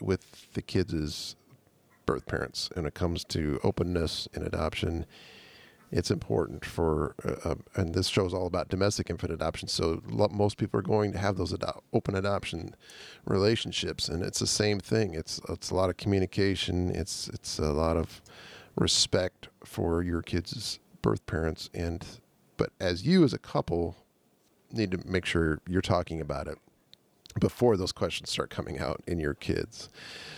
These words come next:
So as we wrap up here, Kimberly, uh, I love this conversation. I think if we could, we could have probably another couple podcasts about it. But, uh, what I want you to, or wanna ask you is,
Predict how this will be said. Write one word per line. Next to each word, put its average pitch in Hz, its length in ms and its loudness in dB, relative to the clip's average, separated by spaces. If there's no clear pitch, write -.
So 90 300 6
as 175 220 6
we 190 120 4
wrap 135 280 6
up 92 220 2
here, 85 380 0
Kimberly, 92 520 2
uh, 87 360 -2
I 90 140 -4
love 98 220 2
this 92 160 -4
conversation. 85 540 0
I 87 60 -4
think 92 140 -4
if - 100 -6
we 90 80 -4
could, - 180 -6
we 80 80 -6
could - 100 -14
have - 380 -8
probably 90 260 -2
another 85 200 -2
couple - 240 -4
podcasts 87 560 0
about 69 180 -2
it. 69 80 -8
But, - 140 -8
uh, - 280 -6
what 104 160 2
I 101 160 2
want 117 340 0
you 123 180 0
to, 95 520 0
or 107 80 -4
wanna 107 300 2
ask 98 340 -2
you 87 320 0
is, 78 220 -4